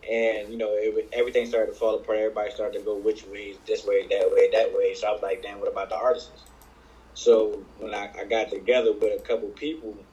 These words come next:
and I just told everybody to hold off and say, you know,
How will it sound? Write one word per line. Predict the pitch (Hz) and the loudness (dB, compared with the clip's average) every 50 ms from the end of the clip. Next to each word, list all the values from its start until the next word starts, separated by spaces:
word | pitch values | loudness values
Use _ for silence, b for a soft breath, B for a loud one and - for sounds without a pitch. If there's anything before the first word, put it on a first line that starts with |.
| - 95 | -12 -10
and | 98 101 98 98 98 98 | -10 -8 -8 -8 -8 -6
I | 95 95 95 92 90 85 - - - - - - - - - - - - - - - - - - - - | -6 -6 -4 -6 -6 -8 -12 -18 -20 -20 -20 -20 -20 -20 -20 -20 -20 -20 -20 -20 -20 -20 -20 -20 -20 -12
just | - - 110 104 - - | -8 -6 -6 -6 -6 2
told | - 123 113 107 110 | 6 8 8 8 6
everybody | 107 107 107 104 104 101 101 98 | 4 2 0 -2 -2 -2 0 0
to | 95 92 | 0 -2
hold | - 110 113 113 107 107 110 | 2 4 4 4 4 4 2
off | - 151 160 160 - - - | 2 2 2 0 0 -4 -8
and | 101 101 - | -12 -14 -10
say, | - 110 101 98 98 | -6 -4 -2 -2 -4
you | 123 139 135 | -4 -8 -10
know, | 117 107 107 104 | -8 -8 -8 -10